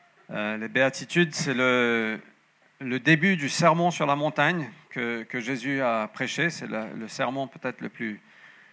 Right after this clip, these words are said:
le plus connu, le plus fan-, fameux de Jésus, et probablement, euh, ou, ou, probablement le moins appliqué. <laughs>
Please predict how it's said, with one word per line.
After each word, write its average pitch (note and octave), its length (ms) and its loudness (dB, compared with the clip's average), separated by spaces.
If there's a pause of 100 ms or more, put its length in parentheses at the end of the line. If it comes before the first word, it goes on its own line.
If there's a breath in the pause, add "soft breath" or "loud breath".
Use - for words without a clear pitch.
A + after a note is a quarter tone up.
(340 loud breath)
le C3 80 -8
plus D#3 180 -2
connu, F#3+ 440 6
le F3 80 2
plus - 180 -4
fan-, F#3+ 420 4
fameux F3+ 360 4
de D#3+ 120 2
Jésus, D#3 460 2 (380 loud breath)
et B2+ 80 -12
probablement, C3+ 680 -4 (1120 loud breath)
euh, A2+ 800 -4 (1000)
ou, A#2+ 260 -14
ou, G#2 140 -16 (640)
probablement A#2 480 -4
le B2 80 -4
moins B2 220 -2
appliqué. F3 440 -8
<laughs> - 40 -20